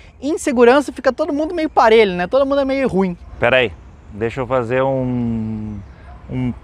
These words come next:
Speaker 2: pedido aqui para o Latin Cap. Testa a nova Saveiro, testa! Quero ver a Volkswagen se sair bem nessa. Vai, testa ela!
Speaker 1: <laughs> É verdade, né? Então,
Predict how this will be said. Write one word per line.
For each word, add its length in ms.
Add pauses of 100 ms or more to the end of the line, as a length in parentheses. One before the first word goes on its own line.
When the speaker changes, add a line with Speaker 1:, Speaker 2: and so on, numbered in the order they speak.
Speaker 2:
pedido 460
aqui 260
para 580
o 80
Latin 380
Cap. 320 (580)
Testa 220
a 20
nova 180
Saveiro, 480
testa! 540
Quero 220
ver 160
a 100
Volkswagen 440
se 60
sair 180
bem 160
nessa. 340
Vai, 320 (140)
testa 260
ela! 340
Speaker 1:
<laughs> 40
É 140
verdade, 540
né? 140 (800)
Então, 480